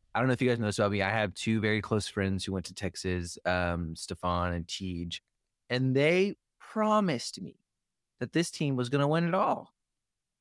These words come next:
So I was like, "Okay, these are my buddies. I trust these guys." So you know what? I believed 'em. And I even told Madison, I said, "Madison, I don't want, I don't wanna, I don't wanna rattle your tree or nothing, but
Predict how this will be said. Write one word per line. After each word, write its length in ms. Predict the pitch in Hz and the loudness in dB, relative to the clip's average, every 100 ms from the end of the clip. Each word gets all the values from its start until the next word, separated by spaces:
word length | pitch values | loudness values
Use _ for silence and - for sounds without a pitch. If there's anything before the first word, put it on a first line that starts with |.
| _ _ _ - | _ _ _ -2
So 120 | 139 | 4
I 120 | 135 | 4
was 100 | 120 | 4
like, 60 | 143 | 2
"Okay, 420 | 156 120 104 117 _ _ | 2 2 0 -2 _ _
these 220 | 117 139 143 | -2 2 4
are 40 | |
my 120 | 143 | 2
buddies. 480 | 113 98 101 113 - _ | 2 2 2 -2 -8 _
I 80 | 123 | -4
trust 300 | - 113 - | 0 -2 -2
these 180 | 101 - | -8 -2
guys." 340 | 98 92 104 - | -2 0 -4 -8
So 140 | 127 | -4
you 40 | |
know 120 | 127 131 | 0 2
what? 220 | 151 151 _ _ | 2 0 _ _
I 100 | 110 | -4
believed 380 | 123 127 135 113 | 0 2 2 0
'em. 160 | 98 92 _ _ _ | -4 -8 _ _ _
And 80 | 135 | 0
I 120 | 156 | 2
even 140 | 127 120 | 2 0
told 200 | 139 127 | 2 2
Madison, 440 | 117 107 104 95 - | 2 0 -4 -8 -8
I 40 | |
said, 160 | 110 101 | -6 -2
"Madison, 440 | 104 131 165 165 - - _ _ _ _ _ _ | -2 -2 -6 -10 -12 -20 _ _ _ _ _ _
I 100 | 90 | -2
don't 100 | 104 | 0
want, 180 | 120 120 - | -2 -2 -2
I 60 | |
don't 140 | 101 117 | 0 0
wanna, 360 | 123 123 117 117 | 2 0 0 -2
I 60 | 104 | -2
don't 100 | 113 | 0
wanna 240 | 117 104 | 0 -2
rattle 280 | 104 110 117 | 2 4 4
your 140 | 113 | 2
tree 300 | 104 - 135 123 | 0 0 4 4
or 60 | |
nothing, 300 | 110 104 107 | 2 0 0
but 220 | 98 98 | 0 0